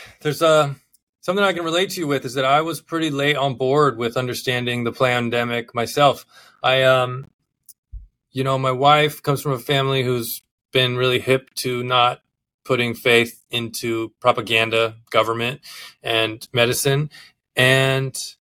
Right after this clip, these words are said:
you know, I, I wasn't, you know, I even was in, I was in the Navy and, you know, um, so there's a lot of,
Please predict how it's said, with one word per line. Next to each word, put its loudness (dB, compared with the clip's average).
you -6
know, -2
I, 2
I 0
wasn't, -4
you -8
know, 0
I 4
even -4
was -6
in, -4
I 2
was -2
in -4
the -6
Navy -2
and, 0
you -6
know, 0
um, 2
so 2
there's -2
a -2
lot 6
of, -2